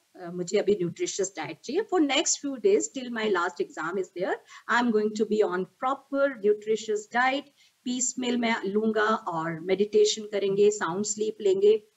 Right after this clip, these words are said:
अच्छे लोगों की संगति में रहेंगे, अच्छी किताबें पढ़ेंगे, कुछ कोट्स जो भी देखेंगे, पढ़ेंगे, सुनेंगे, जितने भी सेंस ऑर्गन से मेरे पास थॉट आते हैं, मैं इन्फॉर्मेशन रिसीव करती हूँ, वो सब पॉजिटिव होने चाहिए। ये सारी चीजें हम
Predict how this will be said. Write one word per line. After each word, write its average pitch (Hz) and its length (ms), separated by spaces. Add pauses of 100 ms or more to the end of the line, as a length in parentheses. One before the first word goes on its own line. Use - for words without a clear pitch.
(120)
अच्छे 240 240
लोगों 302 280
की 311 120
संगति 277 420
में 285 120
रहेंगे, 285 360
अच्छी 220 220
किताबें 208 440
पढ़ेंगे, 240 380
कुछ 208 220
कोट्स 285 380
जो 269 80
भी 240 140
देखेंगे, 226 440
पढ़ेंगे, 208 440
सुनेंगे, 202 580 (320)
जितने 330 260
भी 349 100
सेंस 262 300
ऑर्गन 208 360
से 254 260
मेरे 214 380
पास 196 380
थॉट 285 180 (100)
आते 185 240
हैं, 190 400
मैं 190 240
इन्फॉर्मेशन 302 580
रिसीव 220 360
करती - 300
हूँ, 262 140
वो - 360
सब - 240
पॉजिटिव 180 440
होने 226 240
चाहिए। 254 440 (340)
ये 359 160
सारी 240 300
चीजें 214 340
हम 214 440